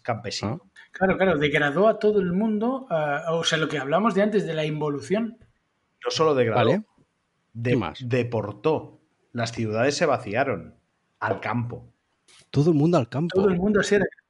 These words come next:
Speaker 1: No vivía gente en las ciudades, los deportó.
Speaker 3: O sea, todo el
Speaker 1: Es
Speaker 3: mundo
Speaker 1: muy
Speaker 3: a la agricultura y al mundo rural.
Speaker 1: Correcto.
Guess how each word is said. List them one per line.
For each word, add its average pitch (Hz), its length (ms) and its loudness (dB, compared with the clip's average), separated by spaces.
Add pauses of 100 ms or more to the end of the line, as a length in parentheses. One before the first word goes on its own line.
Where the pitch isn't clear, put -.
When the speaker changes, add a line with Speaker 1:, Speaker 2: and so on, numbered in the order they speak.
Speaker 1:
No 131 100 -2
vivía 143 340 0
gente 107 320 -6
en 98 100 -4
las 92 160 -6
ciudades, 90 540 -10
los 120 240 -4
deportó. 98 500 -8
Speaker 3:
O - 640 -20
sea, 135 200 -10
todo 156 180 -2
el 170 140 0
Speaker 1:
Es 180 80 2
Speaker 3:
mundo 220 180 4
Speaker 1:
muy 247 140 0
Speaker 3:
a 151 80 -2
la 147 240 -2
agricultura 180 760 0
y 214 100 4
al 147 120 -2
mundo 175 300 2
rural. 139 640 -2 (480)
Speaker 1:
Correcto. 113 640 -8